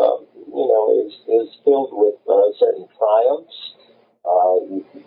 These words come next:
the film Potemkin, uh, the film October, or Ten Days That Shook the World, Alexander Nevsky, <coughs> uh, Ivan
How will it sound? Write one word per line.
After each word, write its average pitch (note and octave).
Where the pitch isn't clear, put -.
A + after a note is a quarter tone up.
the F#2+
film G#2
Potemkin, B2
uh, F#2+
the -
film F#2
October, A2+
or -
Ten G2
Days -
That -
Shook -
the -
World, G#3+
Alexander -
Nevsky, -
<coughs> -
uh, -
Ivan A#2